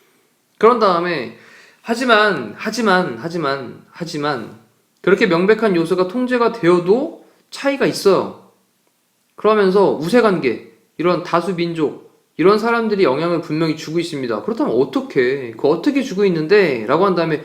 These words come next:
그 어떻게 주는 질문에 대한 대답이 바로 뭐냐면 스트레스가 되는 거죠. 야, 스트레스 때문에 그런 거야. 근데 그 스트레스는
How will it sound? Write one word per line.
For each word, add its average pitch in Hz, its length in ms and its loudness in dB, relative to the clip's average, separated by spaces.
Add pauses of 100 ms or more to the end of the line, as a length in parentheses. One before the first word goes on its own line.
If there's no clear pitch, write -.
(240)
그 - 140 0
어떻게 214 380 0
주는 220 280 0
질문에 196 460 2
대한 196 200 2
대답이 180 380 2
바로 160 200 2
뭐냐면 135 300 -2
스트레스가 247 460 -2
되는 135 200 0
거죠. 95 340 -8 (800)
야, 160 80 0
스트레스 277 400 -2
때문에 240 200 4
그런 196 220 4
거야. 135 540 0
근데 170 160 0
그 185 80 2
스트레스는 214 800 -4